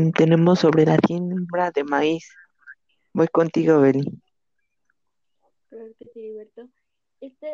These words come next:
Speaker 2: siembra de maíz se ha originado desde tiempos muy, muy, muy pasados, en donde nuestros ancestros plantaban maíz y lo, y lo cosechaban.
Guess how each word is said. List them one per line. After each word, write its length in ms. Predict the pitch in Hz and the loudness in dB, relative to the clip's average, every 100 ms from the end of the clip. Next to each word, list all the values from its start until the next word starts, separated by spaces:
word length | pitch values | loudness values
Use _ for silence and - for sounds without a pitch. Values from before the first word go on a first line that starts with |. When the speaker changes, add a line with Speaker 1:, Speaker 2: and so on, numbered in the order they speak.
| 294 | -14
Speaker 2:
siembra 280 | 285 277 262 | -16 -16 -16
de 140 | 240 | -18
maíz 200 | 233 247 | -20 -20
se 80 | - | -20
ha 60 | 233 | -20
originado 600 | 233 233 233 214 226 247 | -20 _ -20 -20 -20 -20
desde 380 | 220 220 214 214 - | _ -20 -20 -20 -20
tiempos 480 | 233 220 - 226 269 _ _ | -20 -20 -20 -20 -20 _ _
muy, 340 | 240 240 240 | -20 -20 -18
muy, 200 | 247 240 | -18 -20
muy 220 | 233 233 233 | -18 -20 -20
pasados, 680 | _ 220 220 214 220 254 _ _ | _ _ _ -20 -20 -20 _ _
en 140 | 226 | -20
donde 140 | 220 214 | -20 -20
nuestros 440 | 214 _ 208 214 | -20 _ -20 _
ancestros 560 | 214 202 214 _ 226 233 _ _ _ _ _ _ | _ _ _ _ -20 -20 _ _ _ _ _ _
plantaban 760 | - 240 247 247 254 254 254 269 _ _ | -18 -18 -18 -20 -20 -20 -20 -20 _ _
maíz 640 | 254 233 226 233 240 247 | -20 -18 -18 -20 -20 _
y 320 | _ 233 240 | _ -20 -20
lo, 140 | 240 254 _ | -20 -20 _
y 260 | 262 294 311 _ | -20 -18 -20 _
lo 160 | 240 240 | -20 -20
cosechaban. 680 | 226 220 226 _ 117 254 | -20 _ -20 _ -20 -20